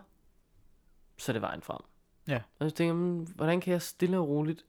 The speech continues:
Speaker 1: ændre nogle andres syn på verden? Hvordan kan jeg, hvordan fanden kan jeg gøre det her til et lidt bedre sted?" Det kan du sgu der. Det kan
Speaker 2: Ja.
Speaker 1: du virkelig i en spejderbevægelse.
Speaker 2: Det tror jeg også, fordi vi kom frem til, da vi talte om frivillighed.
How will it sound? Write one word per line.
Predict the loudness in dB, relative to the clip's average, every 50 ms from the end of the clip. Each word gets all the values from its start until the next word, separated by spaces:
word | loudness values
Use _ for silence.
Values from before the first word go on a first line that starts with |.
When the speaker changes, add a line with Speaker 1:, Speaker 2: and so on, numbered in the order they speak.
| _ _ _ _ _ _ 0
Speaker 1:
ændre | 2 2 2 2 0 0
nogle | 0 0 0 2 2
andres | 0 0 0 -2 -2 -4 -6 -16 -18 _ _ _
syn | -14 -6 -2 -2 -2 0
på | 0 0
verden? | 2 2 2 0 -2
Hvordan | 0 0 0 0 0
kan | -2 -4
jeg, | -4 -4 _ _ _ _ -4
hvordan | 0 0 2 2 0 -2 -6
fanden | -2 0 0 2
kan | 2 2
jeg | 0 2
gøre | 0 0
det | 2 0
her | 0 0
til | -2 -4
et | -2 -2
lidt | -4 -4 -2
bedre | 0 0 2 2 0
sted?" | 0 0 0 0 0 -4 _ _ _ _ _ _ _ _ _ _ _ -18
Det | -12 -6
kan | -4 -4
du | -4 -4
sgu | -10 -10
der. | -8 -8 -8 -8 -8 -12 -20 -20 _ -12
Det | -4 -2
kan | 0 0
Speaker 2:
Ja. | 0
Speaker 1:
du | -2
virkelig | 0 0 0 0 0 -6 -8 -8 -8 -10
i | -8
en | -8
spejderbevægelse. | -6 -4 -4 -4 -4 -4 -6 -6 -6 -6 -6 -8 -10 -12 -14 _ _ _ _ _ _ _ _ -20 -20 _ _ _ _ _ _ _ _ _ _ _ _ _ _ -18
Speaker 2:
Det | -16 -10
tror | -6 -6 -4
jeg | -4
også, | -4 -4
fordi | -4 -4
vi | -4 -4
kom | -4 -6 -6
frem | -4 -6 -6 -6 -8
til, | -10 -10 -10 -10 -10 -12 -8
da | -8 -6
vi | -6
talte | -6 -6 -6 -8
om | -8
frivillighed. | -8 -6 -6 -6 -6 -6 -6 -8 -10